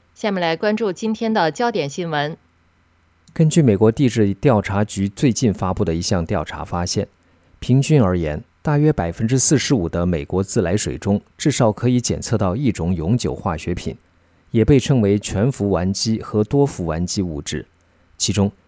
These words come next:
Speaker 2: 都市地区检测到的情况又比农村地区高出很多，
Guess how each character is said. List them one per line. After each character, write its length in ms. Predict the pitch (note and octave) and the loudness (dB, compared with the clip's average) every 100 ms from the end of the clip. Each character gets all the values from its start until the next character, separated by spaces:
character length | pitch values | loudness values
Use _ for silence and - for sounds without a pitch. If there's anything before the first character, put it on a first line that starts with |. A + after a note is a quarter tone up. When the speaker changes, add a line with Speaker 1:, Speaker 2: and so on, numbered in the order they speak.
| _ - | _ -6
Speaker 2:
都 120 | D3+ | -2
市 160 | D#3 E3 | 0 0
地 160 | C#3 A2+ | 2 0
区 200 | - A#2 | 2 0
检 200 | G2+ D#2+ | 0 -2
测 160 | - | -2
到 140 | G2 F2+ | 0 0
的 100 | D#2 | -2
情 240 | - E2 | -4 -6
况 300 | - G2+ - - | -4 -4 -4 0
又 120 | A#2 | 0
比 200 | F#2 D#2+ | 0 -4
农 200 | D#2+ A#2+ | -2 -2
村 220 | - C3+ | 0 0
地 160 | A2+ D2+ | -2 -6
区 220 | - E2+ | -6 -6
高 240 | - G2 | -2 -2
出 200 | G2+ G#2+ | -2 -4
很 160 | F#2+ - | -4 -8
多， 260 | - F2 | -4 -4